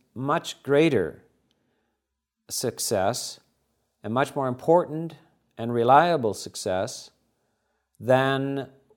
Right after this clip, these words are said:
if we merely succeed in the material world, if we happen to get the good job, if we happen to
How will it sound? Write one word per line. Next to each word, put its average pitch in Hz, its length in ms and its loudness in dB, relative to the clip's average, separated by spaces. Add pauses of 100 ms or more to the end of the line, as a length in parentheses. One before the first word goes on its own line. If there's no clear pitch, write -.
(320)
if 131 360 -6
we 139 200 0
merely 156 520 0
succeed 139 880 -2
in 120 200 -8
the 123 60 -4
material 120 580 0
world, 87 400 -4
if 101 140 -10
we 110 140 -4
happen 131 440 2
to 123 100 -4
get 135 360 0
the 113 80 -10
good 107 320 -4
job, 107 560 0 (100)
if - 140 -18
we 101 120 -4
happen 123 380 0
to 104 400 -6